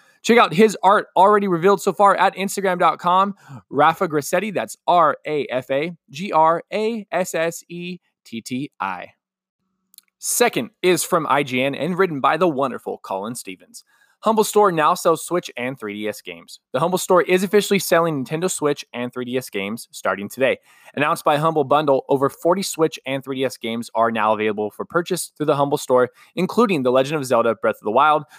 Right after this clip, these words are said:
Super Smash Bros Ultimate, both Pokemon Let's Go games, Splatoon two,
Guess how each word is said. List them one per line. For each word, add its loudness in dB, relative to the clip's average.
Super -6
Smash -4
Bros -2
Ultimate, -2
both 2
Pokemon -2
Let's -4
Go -2
games, -8
Splatoon -4
two, -2